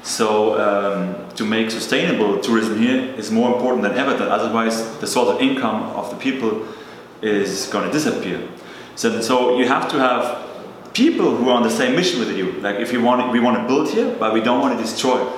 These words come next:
So that's why everything what you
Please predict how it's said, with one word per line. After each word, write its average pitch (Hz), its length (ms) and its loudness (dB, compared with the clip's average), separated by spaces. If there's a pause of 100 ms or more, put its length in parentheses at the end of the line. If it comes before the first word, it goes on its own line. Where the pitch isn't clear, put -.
(380)
So - 160 0
that's 233 280 2
why - 180 4 (960)
everything 147 640 2
what 127 240 4
you - 320 -2